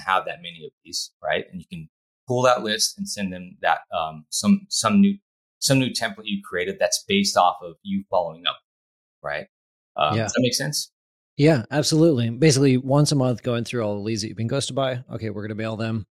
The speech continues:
Speaker 2: Maybe put 'em into a drip sequence.
Speaker 1: Right there, it's, there's a reason why they're ghosting, um, and it could be they're, they're, they're, they're just not a lead anymore. In that case, you gotta purge them out. Yeah, that's, you gotta keep a clean list. I think that's gonna be,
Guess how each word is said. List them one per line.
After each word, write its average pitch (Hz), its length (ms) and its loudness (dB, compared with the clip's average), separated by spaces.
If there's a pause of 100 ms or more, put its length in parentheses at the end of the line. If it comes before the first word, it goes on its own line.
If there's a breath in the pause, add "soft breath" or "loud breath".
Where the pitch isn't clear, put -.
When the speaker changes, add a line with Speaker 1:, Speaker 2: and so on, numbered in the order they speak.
(120)
Speaker 2:
Maybe 113 240 0
put 110 160 -4
'em 107 120 -2
into 101 180 -4
a 101 40 -8
drip 107 220 -4
sequence. 107 560 -4 (920)
Speaker 1:
Right 107 180 4
there, 147 280 4
it's, 135 220 -2
there's 127 240 -2
a - 40 -10
reason 143 260 -2
why 113 180 6
they're 95 200 -4
ghosting, 82 540 -6 (220)
um, 80 340 2 (760)
and 90 300 2 (360)
it 101 140 -10
could 117 140 -2
be 110 200 0
they're, 98 400 4
they're, 92 460 -4 (100)
they're, 92 240 -8 (160)
they're 95 120 -4
just 95 220 -2
not 95 220 4 (120)
a 90 40 -12
lead 98 200 -6
anymore. 80 340 -4
In 82 80 -2
that 90 180 0
case, 95 200 0
you - 160 -2
gotta 104 300 2
purge 101 240 -4
them - 140 -12
out. 90 40 -8 (300 loud breath)
Yeah, 131 220 4
that's, - 280 -8
you 147 80 -10
gotta 170 160 6
keep 170 180 -2
a - 120 -8 (100)
clean 92 180 0
list. 71 240 -4
I - 40 -14
think 113 160 -6
that's 104 180 2
gonna 101 200 -4
be, 85 280 -12